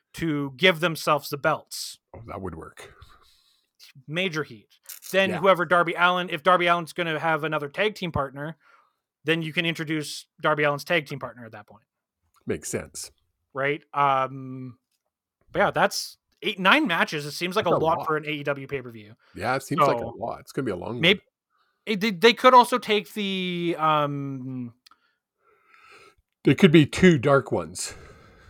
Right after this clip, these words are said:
Speaker 1: Yeah, that's what, but what matches, other than, you're gonna have the Meat Madness match, I think, is a dark match.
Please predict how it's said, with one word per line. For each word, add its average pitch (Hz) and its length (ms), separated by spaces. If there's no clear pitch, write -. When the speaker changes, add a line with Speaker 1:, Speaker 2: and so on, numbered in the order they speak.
Speaker 1:
Yeah, 180 220
that's 175 120
what, 160 120
but 175 200
what 156 340
matches, 185 460
other 185 300
than, 175 100
you're 170 120
gonna 196 160
have 214 100
the 185 60
Meat 185 200
Madness 165 460
match, 151 220
I 151 40
think, 147 140
is 139 100
a 139 60
dark 123 220
match. - 400